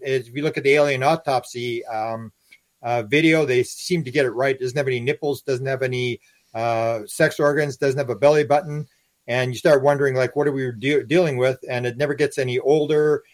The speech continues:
and it's in a, in a past lifetime. And that's when, uh,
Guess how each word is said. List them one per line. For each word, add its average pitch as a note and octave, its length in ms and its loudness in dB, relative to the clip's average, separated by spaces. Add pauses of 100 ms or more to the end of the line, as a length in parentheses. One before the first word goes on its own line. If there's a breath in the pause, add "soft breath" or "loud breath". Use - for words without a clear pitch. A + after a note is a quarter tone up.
(160 soft breath)
and B2+ 180 -2
it's B2 160 -4
in D3 80 -2
a, B2+ 160 0
in C3 180 -4
a A#2+ 60 -4
past B2+ 360 -2
lifetime. C#3 640 0 (340)
And A#2+ 160 -4
that's C#3+ 240 4
when, B2+ 600 -2 (180)
uh, B2 60 -12